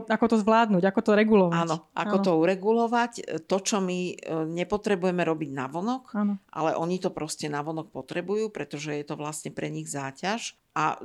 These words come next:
Speaker 2: ja v tom vidím aj takú veľkú slobodu to takto vnímať
Speaker 1: Áno.
Speaker 2: a takto to prijať.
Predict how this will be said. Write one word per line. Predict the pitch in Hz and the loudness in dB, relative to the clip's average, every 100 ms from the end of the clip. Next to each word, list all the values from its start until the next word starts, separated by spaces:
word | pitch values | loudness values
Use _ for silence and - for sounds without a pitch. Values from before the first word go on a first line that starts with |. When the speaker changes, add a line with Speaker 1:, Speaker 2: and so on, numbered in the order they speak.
| - _ - | -16 _ -4
Speaker 2:
ja | 180 190 | 0 0
v | 190 | 0
tom | 208 | -2
vidím | 190 196 185 | -2 -2 -2
aj | 175 | -2
takú | 180 175 | -6 0
veľkú | 185 185 | 0 0
slobodu | 185 - 165 175 151 147 | -4 0 0 0 -2 -6
to | 139 | -8
takto | 143 - 143 | -10 -8 -8
vnímať | 139 147 139 131 196 | -6 -8 -6 -2 2
Speaker 1:
Áno. | 190 | 2
Speaker 2:
a | |
takto | 175 139 - | 0 -4 -6
to | 143 | -6
prijať. | 143 - 127 120 101 | -6 -6 -6 -6 -10